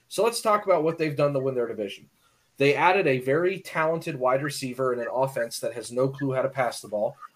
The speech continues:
I understand they brought in Todd Monken. Let's see if that works. Who knows? Lamar's had a couple different coordinators. None of them have really kind of figured that piece of his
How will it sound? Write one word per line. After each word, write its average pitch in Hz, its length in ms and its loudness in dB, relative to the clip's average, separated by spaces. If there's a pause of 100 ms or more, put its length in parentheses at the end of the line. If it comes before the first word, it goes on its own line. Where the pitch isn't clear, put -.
I 123 80 0
understand 135 420 0
they 127 60 0
brought 123 280 4
in 120 120 -4
Todd 123 260 0
Monken. 139 380 -2 (180)
Let's 147 200 -2
see 208 100 -4
if 202 100 -6
that 214 200 8
works. - 400 4
Who 196 180 0
knows? 175 440 4 (380)
Lamar's 156 360 2
had 170 100 2
a 165 60 -2
couple 170 260 0
different 170 240 -2
coordinators. 196 720 0
None 165 180 0
of 180 100 2
them 175 100 0
have 160 120 -2
really 170 200 0
kind 165 160 -2
of 147 80 -6
figured 156 240 -4
that 147 220 0
piece 151 340 -8 (160)
of 139 140 0
his 147 220 -2